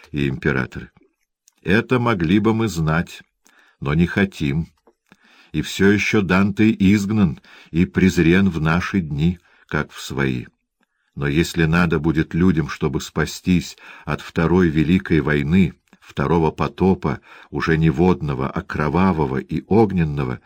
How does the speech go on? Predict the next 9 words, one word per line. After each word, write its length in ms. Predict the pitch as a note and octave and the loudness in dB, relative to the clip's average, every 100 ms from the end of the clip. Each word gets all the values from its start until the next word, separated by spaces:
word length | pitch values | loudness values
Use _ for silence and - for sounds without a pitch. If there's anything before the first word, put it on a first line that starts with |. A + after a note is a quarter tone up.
| - - - | -20 -20 -16
войти 460 | C2 D#2 F2+ - A2 | -4 2 2 2 0
в 120 | G#2+ | 0
ковчег 600 | - F#2+ - - A2 G2 | 0 -2 -2 0 0 0
новой 360 | D#2+ G2+ F2 D#2+ | 0 2 2 0
Вселенской 720 | - D#2 D2+ F#2+ E2 - C#2 | -2 -2 2 0 -2 -8 -10
Церкви, 580 | - A2 B2 - C2+ - _ _ _ | -2 0 0 -2 -10 -10 _ _ _
то, 140 | D2 C#2+ | -6 -2
может 320 | E2 E2 C#2+ | -2 -2 0
быть, 260 | E2 - | 0 0